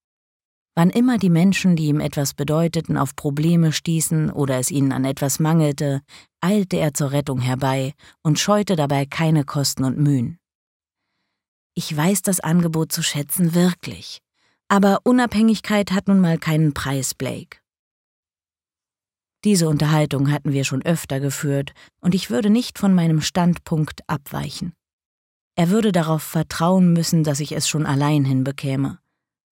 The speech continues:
Vertrauen beruhte auf Gegenseitigkeit. „Du kannst doch auch unabhängig bleiben. Das halten wir alles schriftlich fest.“ Nach meiner Erfahrung dient eine schriftliche Vereinbarung nur dazu, mich für einen Minimalzeitraum von deinen nicht unerheblichen Mitteln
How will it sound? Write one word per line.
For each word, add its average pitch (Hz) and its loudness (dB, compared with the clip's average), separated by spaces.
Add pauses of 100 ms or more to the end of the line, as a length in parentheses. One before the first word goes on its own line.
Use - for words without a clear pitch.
Vertrauen 151 2
beruhte 156 -2
auf 143 -4
Gegenseitigkeit. 143 -2 (1120)
„Du 165 2
kannst 160 2
doch - -4
auch 135 -2
unabhängig 131 -2
bleiben. 110 -6 (200)
Das 165 0
halten 202 4
wir 175 0
alles 196 2
schriftlich 165 -2
fest.“ - -10 (1000)
Nach 170 2
meiner 226 2
Erfahrung 180 0
dient 165 -2
eine 156 0
schriftliche 208 -4
Vereinbarung 170 2
nur 240 2
dazu, 226 -2
mich 185 0
für - -4
einen 156 2
Minimalzeitraum 180 0
von 160 -2
deinen 156 0
nicht 151 -4
unerheblichen 202 0
Mitteln 185 2